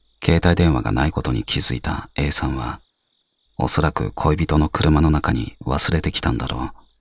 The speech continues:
と思い、自宅の電話から彼氏に電話を持ってきてくれるように頼んだ。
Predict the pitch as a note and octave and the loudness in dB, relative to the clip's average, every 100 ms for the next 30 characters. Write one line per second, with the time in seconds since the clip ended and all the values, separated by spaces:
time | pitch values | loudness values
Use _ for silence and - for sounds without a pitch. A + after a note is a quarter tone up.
0 | _ _ - - - - A1+ F#2 - _ | _ _ -8 -4 -2 -2 -4 -8 -10 _
1 | _ _ _ _ _ - - C2+ D#2+ - | _ _ _ _ _ -6 -2 0 2 4
2 | D#2 D2 D2 D2 D2 D2 - D#2+ - A1+ | 2 2 0 0 0 -2 0 2 2 2
3 | - - _ _ _ - C#2 D2 D#2+ D#2+ | -4 -8 _ _ _ -10 -2 2 4 4
4 | D2+ D2+ E2+ - D2+ - A#1+ A1+ C#2 C2+ | 2 0 -2 -2 -2 -2 -4 -2 -2 -2
5 | - - - C2+ - - - | -6 -6 -4 -4 -4 -6 -10